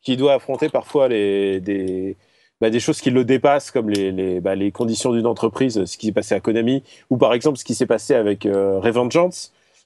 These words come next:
qui est, euh, où à un moment ils ont compris qu'ils avaient pas le know-how pour faire un, un jeu d'action, et là du coup ils ont, ils sont adressés à ce qui se faisait de mieux en termes de,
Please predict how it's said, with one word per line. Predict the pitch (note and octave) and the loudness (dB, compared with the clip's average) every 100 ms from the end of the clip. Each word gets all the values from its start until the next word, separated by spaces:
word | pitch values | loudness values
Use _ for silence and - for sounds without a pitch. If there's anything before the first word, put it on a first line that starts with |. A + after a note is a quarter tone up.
| - | -2
qui | C3 B2+ | 2 4
est, | |
euh, | A#2+ A2+ D#3 | 4 4 4
où | C#3 | 4
à | C3 | 6
un | |
moment | C3 C#3 D#3+ D3 | 4 2 2 0
ils | A#2+ C3+ | -2 -4
ont | |
compris | B2 C#3 E3 | -4 -2 -2
qu'ils | D3 A#2+ | -2 -2
avaient | A#2+ | 0
pas | A#2+ C#3 | 2 0
le | A#2+ | 0
know-how | C3+ C3+ C#3 C#3 _ _ _ | -2 0 0 -2 _ _ _
pour | - A#2+ | -10 -4
faire | C3+ A#2 | -2 0
un, | G#2+ G2+ G2+ G2 F#2+ _ _ - | 0 -2 -4 -6 -12 _ _ -6
un | A2 A2+ | -2 0
jeu | A#2+ | 2
d'action, | C3 A#2 - F3 F3 | 0 0 0 0 0
et | A#2+ | 0
là | A#2 B2+ | 0 0
du | A2+ | -4
coup | G#2 | -2
ils | D#3 A#2 | 0 0
ont, | B2 | -2
ils | A#2+ | -4
sont | A2+ B2 A2+ | -4 -2 0
adressés | G#2+ G#2+ A2 - C3 | 0 0 0 2 0
à | |
ce | G2+ | 0
qui | - | -6
se | A2 | -8
faisait | - G#2 A2+ | -4 -2 -2
de | G#2 | 0
mieux | B2 C#3+ B2+ | 0 2 0
en | G2 | 0
termes | B2 G#2+ | -2 0
de, | G2+ G2 F#2+ | 0 0 -2